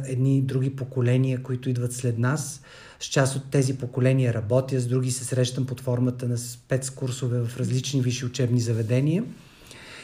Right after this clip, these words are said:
Има много време да мисля и да, а, така, да довърша един стар роман, един дълъг сценарий за един сериал, а,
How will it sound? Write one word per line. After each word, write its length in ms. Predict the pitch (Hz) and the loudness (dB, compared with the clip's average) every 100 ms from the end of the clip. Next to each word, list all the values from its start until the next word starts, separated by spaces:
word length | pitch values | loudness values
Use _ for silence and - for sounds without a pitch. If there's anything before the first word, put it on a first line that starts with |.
| - | 0
Има 180 | 170 180 | 6 8
много 280 | 165 156 143 | 8 6 4
време 300 | 143 147 139 | 6 6 6
да 140 | 127 | 4
мисля 520 | 131 143 - 160 190 254 - - _ _ _ _ _ _ _ - - 175 | 4 4 2 2 0 -2 -10 -20 _ _ _ _ _ _ _ -20 -4 2
и 240 | 180 185 | 4 4
да, 600 | 156 123 143 147 147 151 - - - - - _ - | 2 2 4 4 4 0 -6 -18 -20 -20 -20 _ -14
а, 60 | |
така, 400 | - - 143 135 135 | -10 0 0 0 0
да 80 | 135 | 0
довърша 500 | 131 127 170 - 165 | 2 4 4 4 4
един 240 | 143 147 | 4 4
стар 300 | 143 143 131 123 | 2 2 2 2
роман, 600 | 120 120 143 160 165 170 92 - - | 4 4 4 2 0 -2 -8 -12 -8
един 480 | 135 127 139 135 123 | -4 0 2 2 2
дълъг 360 | 135 143 139 | 2 2 0
сценарий 540 | - - 143 143 143 139 | -2 2 4 4 4 2
за 160 | 135 | 2
един 260 | 143 131 139 | 2 2 0
сериал, 640 | - 143 135 135 139 143 - - - - - - - - - | 2 4 6 4 4 0 -4 -14 -20 -18 -18 -16 -18 -18 -10
а, 140 | 147 | -8